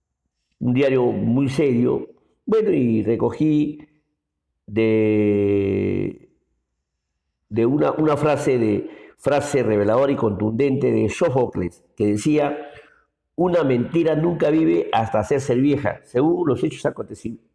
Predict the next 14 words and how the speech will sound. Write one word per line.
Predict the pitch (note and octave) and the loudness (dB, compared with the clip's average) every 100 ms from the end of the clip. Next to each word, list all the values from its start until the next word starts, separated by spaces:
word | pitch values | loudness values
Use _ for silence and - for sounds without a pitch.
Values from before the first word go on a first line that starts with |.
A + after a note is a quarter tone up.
| - | -8
acontecidos | E3 G#2 - - D3 C#3+ C#3+ - - - - | -4 -2 -2 -2 0 2 -2 -8 -18 -20 -8
sobre | - A2 | 0 2
el | A#2+ | 2
último | D3 C3 C3+ B2+ | 0 0 0 0
día, | B2+ C#3+ C#3 C#3 B2+ A#2 A2 G#2+ | 0 0 2 2 2 2 0 0
el | C3 | -4
último | C3+ C3+ B2 B2+ A#2+ A#2 - _ _ _ _ _ _ _ _ | -6 -8 -6 -2 -2 -4 -14 _ _ _ _ _ _ _ _
fin | C3 C3 | -2 0
de | |
semana, | C3 C3 C3+ C3+ C3+ | 0 0 0 2 0
donde | A#2+ G#2+ G#2+ | 0 0 0
hubo | B2 C3 | 2 2
un | C3 | 0
secuestro, | C3 B2 C3 B2 C3 C3 | 0 -2 -2 -2 -2 -4